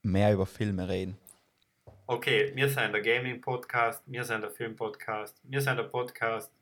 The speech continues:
Speaker 2: für alle, die gerade daheim sitzen und vielleicht dann jetzt nichts anderes machen können.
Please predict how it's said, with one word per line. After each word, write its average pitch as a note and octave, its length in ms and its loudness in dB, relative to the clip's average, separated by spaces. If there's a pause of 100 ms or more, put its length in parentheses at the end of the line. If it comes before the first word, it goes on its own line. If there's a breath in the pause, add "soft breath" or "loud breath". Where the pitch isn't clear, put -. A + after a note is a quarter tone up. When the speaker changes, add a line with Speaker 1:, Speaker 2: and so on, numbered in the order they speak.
(840)
Speaker 2:
für A2 420 0 (460)
alle, A#2 320 4
die G#2 580 4
gerade G#2+ 280 -6
daheim A#2 380 0
sitzen A2+ 500 -10 (600)
und G2+ 180 -14
vielleicht G2+ 320 0
dann G#2 140 -6
jetzt G2 200 -14
nichts G#2+ 240 -10
anderes G#2 420 -8
machen G#2 320 -6
können. F#2+ 400 -12